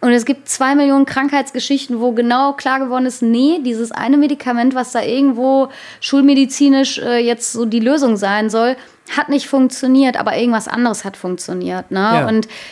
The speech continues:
Speaker 1: ähm, aber das sind alles so Dinge, ja, die sind halt offen, da geht's um eine Selbstverantwortung, da geht's um, ähm, sich selber kennenlernen, zu gucken, was ist gut für mich, da geht's auch um Vertrauen in irgendwelche Daten.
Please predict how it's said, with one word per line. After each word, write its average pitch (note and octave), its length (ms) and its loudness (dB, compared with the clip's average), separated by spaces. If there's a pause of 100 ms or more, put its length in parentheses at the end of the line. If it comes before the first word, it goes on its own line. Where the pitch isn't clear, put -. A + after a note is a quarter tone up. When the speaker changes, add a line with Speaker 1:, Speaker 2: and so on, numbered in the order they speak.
(120)
Speaker 1:
ähm, A3+ 720 2 (320)
aber A3+ 160 -2
das A#3 180 -2
sind C4 100 -2
alles B3 280 -2
so A#3+ 80 -2
Dinge, B3+ 520 0
ja, C4 240 -2
die G3+ 120 -4
sind F3+ 240 -6
halt E3+ 200 -12
offen, A#3+ 540 -2
da G#3+ 120 -2
geht's F#3 240 -6
um - 100 -6
eine G3 120 -2
Selbstverantwortung, A3+ 1300 -2 (280)
da G3 80 -6
geht's F#3+ 300 -4
um, G3 400 -2
ähm, F3 480 -8
sich G#3 220 -6
selber A#3+ 260 0
kennenlernen, C4 480 0
zu A3+ 120 -10
gucken, A3 280 -4
was A3 220 -6
ist G#3+ 100 -12
gut B3 180 -4
für - 160 -2
mich, C#4 520 4 (480)
da A3 160 -2
geht's G#3+ 240 0
auch G3+ 120 -4
um G3+ 140 -4
Vertrauen C4+ 540 0
in A3+ 100 -4
irgendwelche G#3 400 -4
Daten. C4 500 0